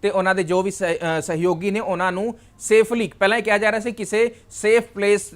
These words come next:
ਤੇ ਸ਼ੇਖ ਹਸੀਨਾ ਚਲੇ ਗਏ ਨੇ, ਪਰ ਹੁਣ ਖਬਰ ਇਹ ਹੈ ਕਿ ਸ਼ੇਖ ਹਸੀਨਾ ਭਾਰਤ ਦੇ ਅਗਰਤਲਾ ਦੇ ਵਿੱਚ ਲੈਂਡ ਹੋਏ ਨੇ ਹੈਲੀਕਾਪਟਰ ਰਾਹੀਂ। ਤਾਂ ਭਾਰਤ ਨੇ ਕਿਤੇ ਨਾ ਕਿਤੇ ਕਿਹਾ ਜਾਏ ਤਾਂ ਉਹਨਾਂ ਦਾ ਰੈਸਕਿਊ ਵੀ ਕਰਵਾਇਆ ਤੇ ਉਹਨਾਂ ਨੂੰ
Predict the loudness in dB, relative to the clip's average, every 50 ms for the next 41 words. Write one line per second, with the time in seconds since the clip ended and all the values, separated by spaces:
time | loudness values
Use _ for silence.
0 | -8 -4 -2 0 0 0 -2 -2 -4 -4 -4 -4 -2 -4 -6 -6 -4 -2 -2 -2
1 | -2 -2 -2 0 0 0 0 -2 -2 -6 -8 -12 -18 _ _ -2 -2 -2 0 0
2 | 0 0 2 0 2 4 4 2 2 2 -2 -2 -2 -2 -4 -6 -4 -2 -2 -2
3 | -2 -2 -6 -6 -6 -6 -4 -2 0 -2 -2 -4 -8 -20 _ _ 2 4 4 4
4 | 4 2 2 2 2 2 2 0 2 2 2 2 2 2 2 2 2 2 0 -4
5 | -4 -4 -4 -2 -2 0 -2 -2 -4 -4 -4 -4 -4 -4 -2 -2 -2 -2 -2 -2
6 | -4 -2 -2 -4 -6 -4 -4 -4 -4 -4 -6 -8 -10 -14 -20 -20 _ _ 2 4
7 | 6 6 4 4 2 2 4 4 6 4 4 0 -2 -4 -4 -4 -4 -4 -4 -4
8 | -2 -4 -2 0 2 2 2 4 4 2 2 2 2 0 -2 -2 -2 -2 0 0
9 | 0 2 0 0 -4 -4 -6 -8 -8 -6 -6 -6 -4 -2 0 2 4 4 4 4
10 | 0 -4 -4 -4 -4 -4 -2 -4 -4 -6 -8